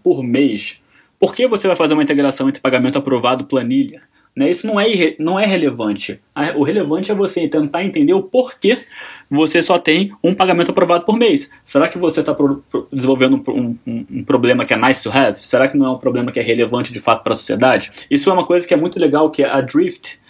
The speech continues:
é uma ferramenta de conversação, né, similar à Intercom, e eles têm um livro fantástico chamado It Won't Scale, e o próprio livro é um teste da Drift. Ele enviou livros físicos pra leads do mundo inteiro. Eu recebi, eu nem tinha conta lá,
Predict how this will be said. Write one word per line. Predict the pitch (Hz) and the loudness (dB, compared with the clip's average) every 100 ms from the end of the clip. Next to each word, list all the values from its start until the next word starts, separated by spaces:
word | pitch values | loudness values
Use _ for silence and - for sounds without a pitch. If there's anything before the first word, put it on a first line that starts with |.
| - - | -20 -14
é | - | -2
uma | 135 | -2
ferramenta | 147 135 127 143 | 0 0 0 0
de | 143 | 0
conversação, | 131 131 - 135 - 120 156 | 0 0 0 0 0 0 0
né, | 127 123 | -2 -4
similar | - 117 117 | -4 0 0
à | |
Intercom, | 120 120 - 110 135 - _ - - - - | 0 -4 -4 -2 -2 -4 _ -20 -20 -18 -4
e | 120 | 0
eles | 131 | 0
têm | - | 2
um | 143 | 2
livro | 147 151 | 0 -2
fantástico | 196 117 131 143 175 - | -4 0 2 2 0 -2
chamado | 139 123 123 127 127 | -2 0 0 0 0
It | 135 139 | -2 0
Won't | 131 147 - | 0 0 -4
Scale, | - 120 110 143 185 - - - - - | -2 0 2 2 -2 -12 -20 -20 -14 -2
e | 139 | -2
o | |
próprio | 143 226 - 214 | 0 -2 0 0
livro | 151 226 214 - | 0 0 0 0
é | 160 | 0
um | 220 | 0
teste | - 170 196 | 2 2 2
da | 214 | -2
Drift. | 147 147 139 123 | 0 0 0 0
Ele | 131 | 0
enviou | 147 139 | 0 0
livros | 170 165 160 156 | 0 0 -2 -4
físicos | - 131 196 - 208 - _ _ _ | -2 -2 -2 -4 -6 -6 _ _ _
pra | - 143 | -2 2
leads | 135 202 202 - | 2 0 -4 -4
do | 143 | 0
mundo | 143 214 | 0 2
inteiro. | 131 - 127 - - | 0 2 0 -2 -2
Eu | 117 | 0
recebi, | 139 170 131 139 | 0 2 2 2
eu | 170 | 2
nem | 143 196 | 2 0
tinha | 202 | -4
conta | - 320 311 190 | -2 -2 0 0
lá, | 151 208 | 0 0